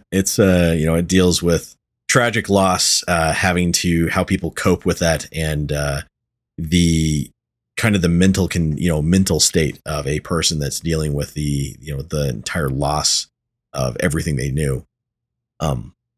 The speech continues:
so it's very interesting to go along, or to, to go with that, and how they, this, this one character reasons through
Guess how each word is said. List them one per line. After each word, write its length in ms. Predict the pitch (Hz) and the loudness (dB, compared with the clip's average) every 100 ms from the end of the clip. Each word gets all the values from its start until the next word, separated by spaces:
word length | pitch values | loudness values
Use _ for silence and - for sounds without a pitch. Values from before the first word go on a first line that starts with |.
| _ _ _ _ _ _ _ _ _ _ _ | _ _ _ _ _ _ _ _ _ _ _
so 320 | - 98 80 | -2 2 4
it's 140 | 78 - | 2 0
very 240 | 92 92 | 2 2
interesting 340 | 87 - - 82 | 2 0 0 0
to 60 | |
go 160 | 73 78 | 0 0
along, 340 | 73 78 76 | 2 0 0
or 160 | 78 78 | -2 -4
to, 240 | - 87 | -2 -4
to 160 | 73 85 | -2 -2
go 140 | 82 | 0
with 100 | 80 | 0
that, 220 | 78 76 | 0 -2
and 80 | 60 | -4
how 580 | - 92 82 82 80 78 - | -6 -2 0 2 2 -2 -6
they, 800 | 78 80 76 76 73 71 69 - _ | -6 -4 -2 -2 -2 -4 -6 -12 _
this, 260 | 87 - - | -2 0 -2
this 260 | - 78 - | -6 -6 -4
one 340 | 76 82 80 | -2 -2 -2
character 560 | - 80 76 - 73 65 | -2 -2 -2 -4 -6 -6
reasons 640 | 76 87 85 78 73 - | -4 0 0 0 0 -2
through 420 | 78 78 71 67 | 0 -2 -2 -4